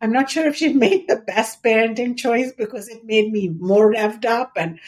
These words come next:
more excited, and I'd be roaring like a little girl, and it was,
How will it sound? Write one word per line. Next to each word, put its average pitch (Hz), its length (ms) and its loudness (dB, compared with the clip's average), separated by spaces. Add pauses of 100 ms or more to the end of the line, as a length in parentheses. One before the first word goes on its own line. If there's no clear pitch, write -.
(160)
more 240 320 6
excited, 247 760 2
and 247 140 -6
I'd 208 160 -6
be 269 160 -8
roaring 208 440 2
like 240 180 0
a 247 60 0
little 240 260 -2
girl, 226 400 -2
and 214 160 -2
it 202 100 -2
was, 196 220 -6